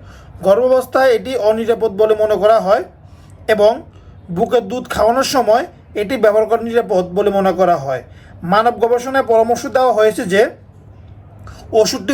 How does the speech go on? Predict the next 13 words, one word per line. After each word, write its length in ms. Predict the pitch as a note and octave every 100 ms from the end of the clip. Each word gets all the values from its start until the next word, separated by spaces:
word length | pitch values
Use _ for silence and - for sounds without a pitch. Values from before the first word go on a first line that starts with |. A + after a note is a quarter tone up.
| A#3+
উল্লেখযোগ্য 400 | A3 A3+ B3 B3 B3+
পরিমাণে 320 | C4 B3 B3+
বুকের 360 | B3+ A3+ A#3+ A#3
দুধে 260 | A#3 B3 G#3+ C4+ - - -
প্রবেশ 280 | A3 A#3 B3+ A#3+
করে 180 | G#3 G3
না 140 | C#3 B2+ F4+
এবং 140 | G#3+ A3+ -
শিশুর 300 | A#3+ G3 B3
জন্য 160 | C4 A3+ C#4+ - - -
ক্ষতিকারক 540 | - B3 C4 B3 A#3+ A#3+ G3
নয়। 200 | F3+ E3 G#2+ - - - - - - - -
কিডনি 300 | C4 B3+ C#4